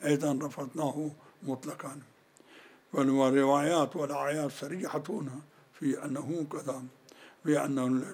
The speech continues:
الجاهل خارج عن صلاحية التكليف منة من الله سبحانه،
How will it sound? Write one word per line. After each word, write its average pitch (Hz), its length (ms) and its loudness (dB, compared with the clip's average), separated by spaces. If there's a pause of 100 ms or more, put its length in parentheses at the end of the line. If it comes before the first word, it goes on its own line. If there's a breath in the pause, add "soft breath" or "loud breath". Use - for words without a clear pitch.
(120)
الجاهل 143 800 0 (200)
خارج 156 440 0 (640 loud breath)
عن 131 460 0
صلاحية 143 600 -4 (320)
التكليف 147 640 -10 (400 loud breath)
منة 160 720 2
من 135 120 -6
الله 139 360 -4
سبحانه، 123 580 -10